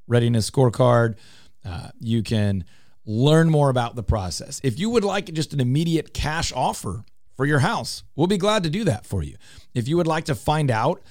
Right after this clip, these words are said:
um, what your home would sell for before you fully put it on the market, we could talk to you about that. We could give you a really accurate range of what it would probably sell for right now.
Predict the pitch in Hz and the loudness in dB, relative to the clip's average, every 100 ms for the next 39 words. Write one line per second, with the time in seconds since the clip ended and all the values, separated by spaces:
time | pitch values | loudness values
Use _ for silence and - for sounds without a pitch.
0 | - - - 120 120 123 123 123 - - | -20 -20 -4 0 2 2 0 -4 -8 -20
1 | - - 123 135 147 143 147 139 - - | -20 -8 -2 2 4 6 4 2 -2 -2
2 | 165 170 - 120 113 135 131 147 - - | 0 0 0 2 4 2 2 0 0 -8
3 | 185 196 147 113 170 202 - - 135 135 | 6 6 8 4 2 0 -12 -16 0 0
4 | - 147 147 127 143 135 127 113 101 104 | 4 4 4 4 2 2 0 0 -2 -4
5 | 175 - 139 143 151 170 165 180 180 220 | -6 -6 -6 -4 0 0 0 0 0 0
6 | 165 117 120 131 131 123 139 156 - 120 | -2 -4 0 4 4 4 4 2 0 -2
7 | 120 143 147 139 101 92 117 117 113 123 | -2 -2 -2 0 0 0 -2 0 0 0
8 | 131 - 110 123 - 233 127 104 95 104 | -2 -2 -2 -4 -4 -6 -2 0 0 -6
9 | 80 | -10